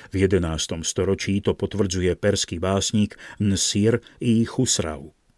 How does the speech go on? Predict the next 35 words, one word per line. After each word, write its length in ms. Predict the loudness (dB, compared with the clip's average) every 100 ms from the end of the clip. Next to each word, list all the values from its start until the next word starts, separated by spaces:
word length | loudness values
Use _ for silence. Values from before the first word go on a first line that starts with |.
| _ -20 -20
ktorý 320 | -2 0 0 -2
ospevuje 480 | 0 0 2 0
pôvab 480 | 0 2 4 4 0
slovanských 560 | 0 2 2 -2 -4 -6
otrokýň 480 | -4 -4 -4 -4 -4
z 80 |
Balkánu 640 | -2 0 0 2 4 4 2 -4 -6 2
aj 80 | 2
vášnivý 560 | 4 0 -2 -2 -2
zápal 400 | 0 0 0 2
slovanských 640 | 2 2 2 2 0 0 2
mužov, 480 | 2 2 0 -4 -10 -20 -20 -8 2
len 240 | 2 4
čo 160 | 0 0
sa 160 | 0
k 160 | -2 -4
ich 80 | 0
ženám 480 | 2 2 0 -2 -6 -12 -6
kto 160 | 0
si 240 | 0 0 -2
priblížil. 800 | 0 -2 -2 -6 -8 -10 -14 -20 _ _ _ _ _ _ _ -20 -20 -10
Slovania 720 | -2 2 4 2 0 0 -2 -6 -16 -16 0
neboli 400 | 2 4 2 2
nikdy 320 | 0 0 -2
čistým 480 | -2 -2 0 0 2
plemenom. 480 | 2 2 -2 -8 -18 _ _ -20 -2
Už 240 | 2 4 4
od 20 |
svojho 320 | 4 4 4 2
zrodu 400 | 4 4 2 0
mali 240 | -2 -4
v 60 | 0
sebe 160 | 0
nevídanú 640 | 2 2 2 2 2 2 0
genetickú 640 | 2 2 2 0 -4 -4